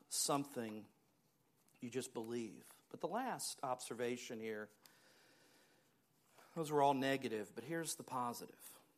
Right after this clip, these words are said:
Real faith is something you do. And he gives us two illustrations in Scripture. He gives us two completely different people,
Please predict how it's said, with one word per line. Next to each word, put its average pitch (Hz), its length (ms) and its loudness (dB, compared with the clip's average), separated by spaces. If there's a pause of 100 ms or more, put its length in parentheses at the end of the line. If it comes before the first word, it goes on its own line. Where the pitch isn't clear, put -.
(880)
Real 160 200 8
faith 117 440 0
is 113 100 -2
something 110 640 -4 (380)
you 117 200 0
do. 113 500 -6 (1200)
And 131 80 0
he 143 60 0
gives 160 220 4
us 151 180 4
two 180 220 4
illustrations - 1080 2 (340)
in 117 100 -4
Scripture. - 520 -4 (960)
He 139 60 0
gives 135 220 2
us 123 100 -2
two 214 480 4 (540)
completely 190 680 0
different 160 360 0
people, - 360 -8